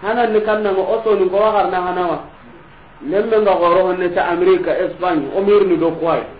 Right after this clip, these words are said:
Maka ye, andaga na dala de ero nga belli ti katanga.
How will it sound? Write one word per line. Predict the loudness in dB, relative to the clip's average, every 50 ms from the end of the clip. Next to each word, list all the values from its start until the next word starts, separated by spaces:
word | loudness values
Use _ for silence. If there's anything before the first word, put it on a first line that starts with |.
| -8
Maka | -6 -4 -4 0 0 2 2 2
ye, | 2 2 0 0 -4 -10 -16 -18 -20 -20 -14 -8
andaga | -6 -2 0 0 2 2 2 2
na | 2 0
dala | 2 2 2 2 2 2
de | 2 2
ero | 2 4 4 4 4
nga | 4 2 2
belli | 2 0 0 -2 -4
ti | -4
katanga. | -2 -2 -4 -2 -2 -4 -4 -4 -6 -10